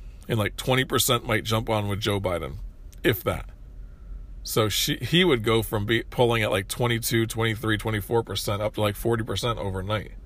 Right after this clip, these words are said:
if she got out. So that's strong. It says a lot about the people that are voting Democrat, though. Probably the younger people are more l-,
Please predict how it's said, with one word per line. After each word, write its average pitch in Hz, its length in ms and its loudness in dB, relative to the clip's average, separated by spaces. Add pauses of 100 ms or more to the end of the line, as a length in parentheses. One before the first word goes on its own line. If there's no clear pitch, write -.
(840)
if 98 120 -2
she 104 220 -2
got 98 200 0
out. 95 260 -2 (1500)
So 95 500 0 (1120)
that's 147 220 6
strong. 131 500 2 (280)
It 127 80 4
says 156 240 6
a 143 60 2
lot 135 220 8
about 123 380 2
the 107 160 -2
people 135 380 -2
that 113 80 4
are 107 80 2
voting 107 360 2
Democrat, 104 500 0
though. 101 120 -2
Probably 180 260 6
the 147 100 4
younger 123 340 4
people 123 500 2 (220)
are 110 140 0
more 120 460 2 (380)
l-, 113 160 -4